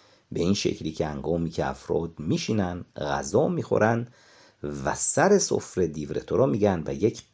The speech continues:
قدوشایی و یک معنویتی رو به اون وعدهٔ غذایی می‌دن،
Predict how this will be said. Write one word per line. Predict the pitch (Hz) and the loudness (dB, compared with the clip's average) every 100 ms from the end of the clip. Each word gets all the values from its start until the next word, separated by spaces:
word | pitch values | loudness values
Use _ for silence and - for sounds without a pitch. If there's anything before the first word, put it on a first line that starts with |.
| - | -2
قدوشایی | 80 71 67 - 78 107 | -2 -2 -6 -4 -2 0
و | 104 | -2
یک | - 104 - | -2 -2 -2
معنویتی | 78 78 - 90 78 71 73 196 240 107 | -4 -4 -4 -4 -4 -6 -2 -2 0 0
رو | - 104 - - - - - _ | 2 0 -2 -20 -20 -20 -20 _
به | 76 90 - | 0 0 6
اون | 135 113 - - _ _ - _ | 6 6 4 -6 _ _ -20 _
وعدهٔ | 76 78 82 - 71 69 220 202 | -4 2 0 2 0 6 8 6
غذایی | 69 69 71 - 69 71 | 4 -2 -2 -2 -2 -2
می‌دن، | 65 67 - 165 202 208 208 202 | -4 -4 2 4 6 6 4 2